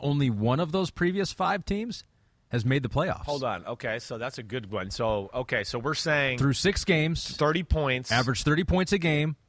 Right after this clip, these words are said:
Speaker 1: but we're not,
Speaker 2: Not
Speaker 1: did
Speaker 2: above
Speaker 1: not have a,
Speaker 2: five hundred.
Speaker 1: we're not
Speaker 2: Not
Speaker 1: above
Speaker 2: having,
Speaker 1: five hundred.
Speaker 2: not above five hundred.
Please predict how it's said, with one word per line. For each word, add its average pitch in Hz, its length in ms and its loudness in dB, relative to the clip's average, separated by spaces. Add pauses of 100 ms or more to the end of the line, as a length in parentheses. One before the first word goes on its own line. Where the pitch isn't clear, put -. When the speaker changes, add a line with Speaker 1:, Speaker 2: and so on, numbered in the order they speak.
Speaker 1:
but 101 260 0 (200)
we're 117 180 2
not, 113 540 2
Speaker 2:
Not 123 360 2 (100)
Speaker 1:
did 123 100 2
Speaker 2:
above 123 100 6
Speaker 1:
not 147 140 6
have 143 100 6
a, 117 40 6
Speaker 2:
five 120 80 2
hundred. 107 340 0
Speaker 1:
we're 110 60 2
not 117 220 4
Speaker 2:
Not - 20 0
Speaker 1:
above 123 40 4 (100)
Speaker 2:
having, 117 40 -4
Speaker 1:
five 92 180 2
hundred. 82 200 -2
Speaker 2:
not 123 100 4
above 123 240 0
five 110 300 0
hundred. 95 380 -4